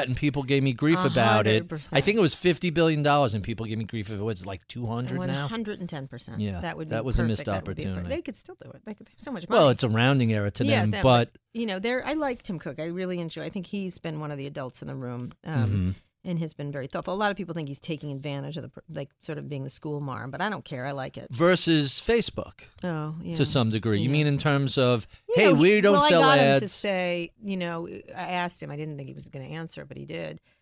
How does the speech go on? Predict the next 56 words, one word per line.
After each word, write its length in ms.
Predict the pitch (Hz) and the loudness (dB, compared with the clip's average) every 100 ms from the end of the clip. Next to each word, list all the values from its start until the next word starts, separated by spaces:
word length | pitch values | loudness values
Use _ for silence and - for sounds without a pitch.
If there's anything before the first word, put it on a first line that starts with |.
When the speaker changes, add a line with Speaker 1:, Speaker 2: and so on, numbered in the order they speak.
| _ - | _ -8
Speaker 2:
I 100 | 175 | -6
asked 240 | 175 - | -6 -8
him 100 | 175 | -10
in 60 | 160 | -10
this 180 | 147 170 | -10 -10
interview 300 | 160 143 143 | -10 -10 -10
I 80 | 143 | -10
did 240 | 143 135 | -10 -10
in 100 | 135 | -10
Chicago 480 | - - 147 143 147 | -14 -12 -12 -12 -12
last 320 | 147 - - | -12 -14 -14
year. 300 | 151 156 156 - | -14 -14 -16 -16
Um, 320 | 135 127 127 | -12 -12 -12
it 40 | |
was 120 | 156 147 | -14 -12
a 40 | |
live 240 | 135 139 | -10 -10
interview 260 | 135 139 98 | -10 -14 -14
at 60 | - | -14
a 40 | |
school, 480 | - - 156 143 - - | -14 -12 -12 -10 -14 -12
and 320 | 165 151 147 _ _ _ _ _ _ _ | -8 -8 -10 _ _ _ _ _ _ _
I 60 | 180 | -10
said, 240 | - 196 | -6 -8
"What 380 | 185 190 208 247 | -8 -6 -4 -4
would 140 | 247 202 | -4 -6
you 100 | 202 | -6
do 460 | 180 190 185 185 - _ _ 196 | -6 -6 -6 -8 -12 _ _ -14
if 140 | 175 | -10
you 100 | 185 | -6
were 80 | 180 | -6
Mark 240 | 170 170 | -6 -8
Zuckerberg?" 540 | 165 160 170 175 156 151 | -8 -10 -8 -10 -12 -10
And 80 | 147 | -12
he 80 | |
said, 160 | 143 156 | -12 -10
"I 80 | 151 | -10
wouldn't 240 | 147 143 | -10 -12
be 100 | 139 | -12
in 80 | 143 | -12
the 60 | 139 | -12
situation 600 | - 151 147 143 - 147 | -14 -16 -14 -14 -14 -16
in 40 | |
the 60 | - - | -18 -20
first 240 | - - - | -18 -18 -14
place," 560 | - 151 165 - 131 - | 2 4 6 4 -2 -2
Speaker 1:
<laughs> 120 | - | -2
Speaker 2:
which 120 | 165 - | -6 -4
I 160 | 175 | -4
was 160 | 185 180 | -4 -4
like, 140 | 156 143 - | -8 -12 0
Speaker 1:
"That's 240 | 156 202 | 2 4
a 80 | 190 | 4
genius 480 | 131 104 131 - 254 | 2 2 4 6 8
Speaker 2:
"Girl?" 60 | 294 | 8
Speaker 1:
answer." 480 | 370 523 659 - | 8 8 6 4